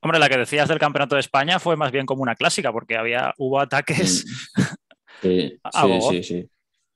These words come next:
Speaker 2: Sí, sí, pero eso, el equipo al final era un equipo, ay, era en un grupo de cuarenta, creo que iban,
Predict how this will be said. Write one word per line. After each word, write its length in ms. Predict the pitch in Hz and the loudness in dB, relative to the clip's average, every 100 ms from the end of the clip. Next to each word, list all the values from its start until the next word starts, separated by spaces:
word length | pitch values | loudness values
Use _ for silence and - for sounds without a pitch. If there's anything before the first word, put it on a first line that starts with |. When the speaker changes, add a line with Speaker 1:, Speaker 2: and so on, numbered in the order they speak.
| _ _ _ - | _ _ _ -14
Speaker 2:
Sí, 440 | - 101 98 - - | -2 0 0 -6 -4
sí, 200 | 110 98 | 0 2
pero 600 | 101 101 101 101 101 110 | 2 2 2 0 0 -2
eso, 240 | - 92 | -4 -8
el 80 | 101 | -10
equipo 300 | - 107 120 | -8 -2 -2
al 80 | 113 | -2
final 640 | 120 120 120 117 117 117 _ _ _ _ _ _ _ _ _ _ _ _ _ _ _ | -4 -4 -4 -6 -6 -10 _ _ _ _ _ _ _ _ _ _ _ _ _ _ _
era 200 | 135 131 | -2 -2
un 120 | 135 | -2
equipo, 760 | 131 143 139 143 139 139 135 139 | -6 -10 -6 -4 -2 -4 -6 -8
ay, 180 | 131 127 | -12 -12
era 180 | 127 131 - _ - | -12 -14 -18 _ -14
en 140 | 127 | -6
un 100 | 135 | 0
grupo 280 | 139 143 139 | 0 2 2
de 160 | 131 - | 0 0
cuarenta, 1300 | 117 131 143 131 131 123 120 120 120 117 117 113 - | 0 0 -4 -4 0 0 0 -2 -6 -8 -10 -12 -12
creo 160 | 123 | -10
que 340 | 117 113 113 - | -6 -6 -6 -10
iban, 460 | 110 113 117 110 | -8 -4 -2 -2